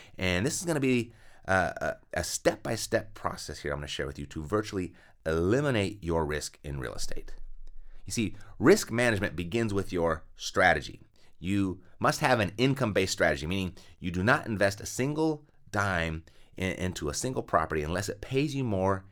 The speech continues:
each month than it costs you to own it. When a property pays you more than what it costs,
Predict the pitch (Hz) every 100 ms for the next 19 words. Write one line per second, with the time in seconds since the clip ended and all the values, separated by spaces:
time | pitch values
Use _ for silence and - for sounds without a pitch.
0 | - _ - 110 110 - 95 90 92 87
1 | 90 87 - - 85 - 78 - - 69
2 | - - _ _ _ - 101 98 - 165
3 | 165 156 123 - - - _ - 156 156
4 | 131 117 120 120 104 101 101 - 127 185
5 | -